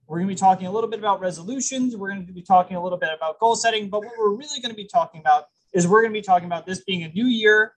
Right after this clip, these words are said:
but this also being the best me. So before we really start diving in, let's start off nice and easy.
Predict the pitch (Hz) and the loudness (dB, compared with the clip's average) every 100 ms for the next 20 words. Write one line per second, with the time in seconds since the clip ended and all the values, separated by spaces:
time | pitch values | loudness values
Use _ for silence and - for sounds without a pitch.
0 | - 165 180 175 180 190 180 170 165 160 | -12 -6 -4 2 4 4 -2 -6 -8 -10
1 | 135 127 143 135 - 120 110 _ _ _ | -14 0 0 0 -4 -14 -16 _ _ _
2 | _ _ - 240 220 202 - - 214 320 | _ _ -4 4 6 6 -2 0 2 4
3 | 415 269 226 226 - 190 160 175 165 160 | 4 4 0 -2 -4 -8 0 2 2 -4
4 | 170 220 - 226 208 196 196 185 180 160 | -10 -6 -2 0 0 0 -2 -4 -8 -10
5 | 120 | -12